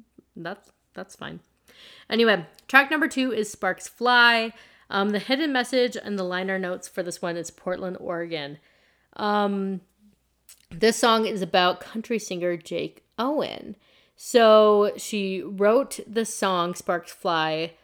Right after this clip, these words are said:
um, after she was playing for her crush, she says, um, Jake Owen, in a bar in Portland, Oregon. It seemed like she was, like, kinda opening up for him. She was only sixteen, and there is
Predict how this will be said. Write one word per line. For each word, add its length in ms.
um, 300
after 300
she 140
was 160
playing 540
for 440
her 340
crush, 720
she 220
says, 420
um, 460
Jake 280
Owen, 440
in 140
a 40
bar 380
in 220
Portland, 380
Oregon. 500
It 220
seemed 160
like 120
she 120
was, 80
like, 120
kinda 280
opening 380
up 180
for 120
him. 280
She 120
was 80
only 260
sixteen, 840
and 720
there 280
is 460